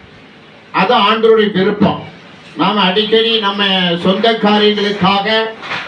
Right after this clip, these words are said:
ஆண்டவர் கையை விட்டுட்டு நல்ல சொந்த காரியம்லாம் முடிச்சிட்டு நாலு இடத்துல நாலு அடி இடியெல்லாம் வாங்கிட்டு பிறகுதான் கர்த்தர்ட்ட வர்றோம். அல்லேலூயா.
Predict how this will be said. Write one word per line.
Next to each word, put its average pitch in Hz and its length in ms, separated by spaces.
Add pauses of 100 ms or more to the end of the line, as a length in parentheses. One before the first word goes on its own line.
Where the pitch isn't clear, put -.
(260)
ஆண்டவர் 220 580
கையை 202 380
விட்டுட்டு 208 680
நல்ல 208 260
சொந்த 208 400
காரியம்லாம் 214 400
முடிச்சிட்டு 196 720 (520)
நாலு 196 300
இடத்துல 214 280
நாலு 196 300
அடி 202 360
இடியெல்லாம் 202 520
வாங்கிட்டு 202 380
பிறகுதான் 214 580
கர்த்தர்ட்ட 190 480
வர்றோம். 147 360 (140)
அல்லேலூயா. 180 640